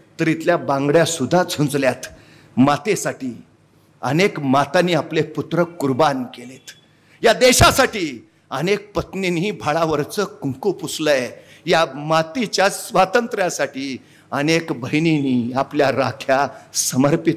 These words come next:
करून टाकल्यात. हा देश घडला तो उगाच नाही.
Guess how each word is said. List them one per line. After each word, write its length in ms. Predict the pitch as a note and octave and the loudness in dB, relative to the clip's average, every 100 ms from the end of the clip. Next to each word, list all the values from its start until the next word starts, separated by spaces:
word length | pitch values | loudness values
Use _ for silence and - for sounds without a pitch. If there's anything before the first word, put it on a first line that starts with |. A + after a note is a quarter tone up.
| - | -2
करून 280 | B2+ C3 B2+ | -2 0 -2
टाकल्यात. 480 | C3+ B2 C3 B2 A2+ - - - - - - - - | -2 -2 -2 -4 -6 -16 -20 -20 -20 -20 -20 -20 -10
हा 120 | - B2+ | -2 0
देश 680 | A2 D3 D3+ - - - - - - - - - - | 4 4 4 2 0 -2 -4 -8 -16 -20 -20 -14 -6
घडला 300 | - A#2 C3+ | -4 0 0
तो 140 | C3 | 0
उगाच 460 | C3 A#2 D3 B2+ - | 0 0 0 -2 -6
नाही. 240 | A2 G2 | -10 -12